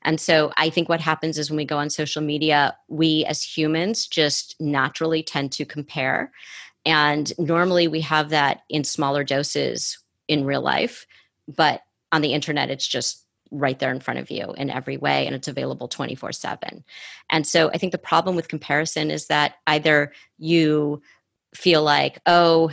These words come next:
everybody's lives are so much better than mine," or "They're so much more talented, successful, attractive," you name it, um, "than me." And we tend to sort of go into a place of despair,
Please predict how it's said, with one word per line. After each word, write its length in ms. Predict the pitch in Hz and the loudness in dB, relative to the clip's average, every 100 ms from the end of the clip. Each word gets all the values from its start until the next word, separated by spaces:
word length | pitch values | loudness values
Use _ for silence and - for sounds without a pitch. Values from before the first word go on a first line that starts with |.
| 151 | 2
everybody's 460 | 170 165 160 160 147 | 2 2 2 0 2
lives 760 | 151 147 147 139 - - - _ _ - | 2 2 2 -2 -4 -4 -6 _ _ 0
are 100 | 139 | 0
so 160 | - | 0
much 220 | 143 143 | -4 -2
better 260 | - 214 226 | 2 4 6
than 180 | 214 214 | 4 4
mine," 600 | 185 180 175 170 170 160 | 4 6 6 6 4 2
or 500 | - 151 143 143 143 | 0 2 2 2 0
"They're 140 | 143 151 | 0 0
so 200 | - 151 | 0 0
much 480 | 147 143 - - - - - | 2 0 0 -4 -4 -16 -6
more 160 | 143 | -4
talented, 640 | 143 214 208 202 196 180 165 | -2 2 4 2 2 0 0
successful, 1300 | 151 - - 180 - - 175 165 156 151 147 143 - _ - - | -8 -4 0 2 0 -4 0 2 4 2 0 -2 -8 _ -10 -6
attractive," 1160 | 127 - 185 180 - 185 165 165 160 151 - - - - - | -4 0 0 0 0 4 4 4 2 0 -10 -16 -18 -18 -2
you 240 | 180 180 | 2 4
name 280 | 165 147 - | 6 2 0
it, 160 | - - - | -8 -12 -2
um, 360 | 151 151 147 139 | 2 4 2 0
"than 260 | 160 170 156 | 0 2 2
me." 360 | 139 147 285 - - _ _ - | 2 0 -2 -6 -20 _ _ -2
And 520 | 165 170 160 160 156 - | 2 4 4 4 0 -4
we 800 | 160 165 165 156 151 151 151 113 - - | -2 2 2 2 2 0 -2 -4 -8 -4
tend 220 | 175 147 | 0 0
to 100 | 151 | 0
sort 260 | 143 156 143 | -2 -2 -2
of 180 | 139 135 | -4 2
go 160 | 151 | 2
into 180 | 139 143 | 2 -2
a 40 | |
place 260 | 139 139 - | -4 -4 -4
of 100 | 131 | -8
despair, 840 | - - - - 135 127 - - | -6 -4 -2 0 0 0 -4 -12